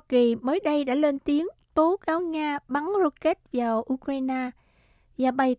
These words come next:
tỏ lo ngại trước việc Moscow ngày càng nói nhiều hơn tới điều được gọi là một sứ mạng duy trì hòa bình. Phát ngôn viên Tòa Bạch Ốc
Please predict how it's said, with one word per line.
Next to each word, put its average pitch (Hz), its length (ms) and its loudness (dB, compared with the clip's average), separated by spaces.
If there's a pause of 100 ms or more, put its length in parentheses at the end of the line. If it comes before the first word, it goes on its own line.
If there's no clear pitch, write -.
tỏ 240 240 -2
lo 339 200 0
ngại 240 480 -4
trước 381 200 0
việc 254 180 -2
Moscow 269 760 -4
ngày 269 200 -4
càng 254 300 -4
nói 285 120 -2
nhiều 269 480 0
hơn 285 420 -2
tới 311 240 -2
điều 247 240 0
được 226 140 -2
gọi 233 200 -2
là 233 200 -4 (320)
một 208 140 -2
sứ 320 180 -4
mạng 233 280 -2 (100)
duy 262 260 2
trì 226 300 2
hòa 214 160 0
bình. 208 260 0 (680)
Phát - 220 -2
ngôn 262 120 -2
viên 247 260 -2
Tòa 220 140 -4
Bạch 214 160 -6
Ốc 240 200 -6